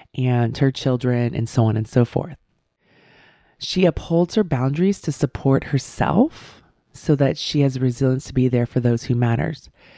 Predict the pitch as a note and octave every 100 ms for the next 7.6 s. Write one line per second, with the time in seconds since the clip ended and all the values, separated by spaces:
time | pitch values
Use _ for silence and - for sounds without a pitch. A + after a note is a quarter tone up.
0 | - - - C#3 B2+ C#3 _ _ _ D3+
1 | D#3+ E3+ C#3 B2+ D3 D#3+ G3+ B3 B3 A#3+
2 | E3+ - C#3+ C3+ C3+ - D3 C3+ B2+ -
3 | - _ _ _ _ D3+ D3 C#3 C#3 D#3+
4 | - - D#3+ D#3 C#3+ D3+ - C#3+ - -
5 | - C#3 D3 C#3 F3+ A3 - - D#3+ F3+
6 | F#3 E3+ D3+ - G3+ D#3+ E3 D#3 - C#3+
7 | - C3 - D3+ C#3+ -